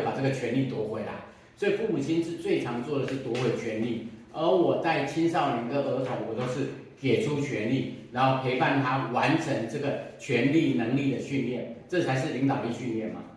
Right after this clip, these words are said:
所以第一个父母亲我还是觉得是非常重要。第二个父母亲要了解现在孩子的习惯跟做法。我不知道你们孩子多大，如果你孩子如果进入青少年，大部分都玩手机，对吗？啊，都玩手机，玩得很快乐。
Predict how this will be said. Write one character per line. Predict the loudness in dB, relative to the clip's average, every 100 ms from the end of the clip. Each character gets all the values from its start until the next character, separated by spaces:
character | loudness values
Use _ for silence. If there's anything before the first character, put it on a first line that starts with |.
| -20 -16
所 | -4
以 | -2 -2
第 | -4
一 | -2 0
个 | 0
父 | 0
母 | 0 -2
亲 | -2 -2
我 |
还 | -4
是 | -6 -6
觉 | -4
得 | -4 -4
是 | -6
非 | -2 -2
常 | -2
重 | -2 -2
要。 | -2 -4 -10 -10
第 | 0 2
二 | 4
个 | 2
父 | 2
母 | 0
亲 | 0
要 | -2
了 | -2 -2
解 | -4 -6
现 | -4 -4
在 |
孩 | -4 -6
子 | -6 -10 -12
的 | -12 -12 -20
习 | -20 -18 -10 -6
惯 | -2 -2 -2 -4
跟 | -4 -2
做 | -2 -2
法。 | -4 -10 -16 -20 -20 -20 _
我 | -4
不 |
知 | 0
道 | 2
你 | 0
们 | -2
孩 | -4
子 | -6
多 | -8 -8
大， | -8 -8 -12 -18 -20 -20 -6
如 | 0
果 | 2
你 | 2
孩 | 0 0
子 | -2
如 | -2
果 | -2
进 | 0 -2
入 |
青 | 0 0
少 | 0 -2
年， | -4
大 | -4
部 | -4
分 | -2
都 | -2
玩 | -4
手 | -6 -10
机， | -12 -10
对 | -8
吗？ | -8 -10 -16 -20 -20 -20 -20 -20 _ _ _ _
啊， | -10 -10 -10 -16 -20 -20 _ _ _
都 | -4
玩 | -2 0
手 | -2 -6
机， | -6
玩 | -6 -4
得 |
很 | -4 -6
快 | -6 -6
乐。 | -6